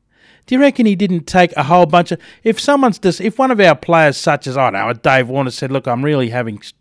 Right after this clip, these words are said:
trouble with a sw-, an in-swinging ball heading towards my leg stump at the moment," do you think Mickey Arthur wouldn't take that with him to his next job? You can't have a situation where you've got an Australian national team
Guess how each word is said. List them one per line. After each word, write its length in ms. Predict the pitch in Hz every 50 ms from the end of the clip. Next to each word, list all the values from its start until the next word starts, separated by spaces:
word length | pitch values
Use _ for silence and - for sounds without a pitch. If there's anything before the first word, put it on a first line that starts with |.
| _ _ _
trouble 420 | - - 151 147 139 135 123 - - - - - - - -
with 160 | 170 151 135
a 80 | 123
sw-, 320 | - - - - 170 180 - -
an 160 | 165 165 165
in-swinging 680 | 170 185 196 190 160 - - 180 185 170 165 156 147 131
ball 280 | - 156 165 175 170 160
heading 300 | 135 170 175 165 151 143
towards 360 | - 156 156 156 160 135 135
my 100 | 135 135
leg 280 | 143 151 156 151 131 -
stump 400 | - - - 156 165 180 - 180
at 100 | 151 -
the 60 | 143
moment," 500 | 127 120 107 101 107 113 143 185 190 - _ _ - - - - _ _ -
do 100 | 214 233
you 80 | 233
think 400 | 233 - - 269 269 226 - -
Mickey 340 | 185 202 196 - 185 165 156
Arthur 360 | 143 165 165 170 - - 151
wouldn't 280 | 143 170 175 151 135 -
take 300 | - 156 160 160 151 -
that 220 | 170 147 131 127
with 120 | 139 147 160
him 120 | 170 160
to 160 | - - 151
his 200 | 139 127 113 -
next 380 | 127 127 147 165 - - - -
job? 400 | 120 156 185 233 - - - - _ _ _ _ _ _ _ _ _ _ _ _ _ _ _ _ _ _ _ _ _ _ _ _ _ _ _ _ _ _ _
You 160 | - 247 262 247
can't 440 | - - 226 247 254 262 262 226
have 200 | 190 175 196 190
a 60 | 165 139
situation 840 | - - 196 202 - - 175 156 151 151 160 160 - - 143 139
where 180 | 139 135 165 156
you've 180 | 151 147 139
got 200 | - 170 160 156
an 80 | 151 139
Australian 560 | 131 - - - 180 185 202 196 180 147 143
national 420 | 147 151 156 151 - - 156 139
team 600 | 123 - - - 147 139 127 120 123 127 165 185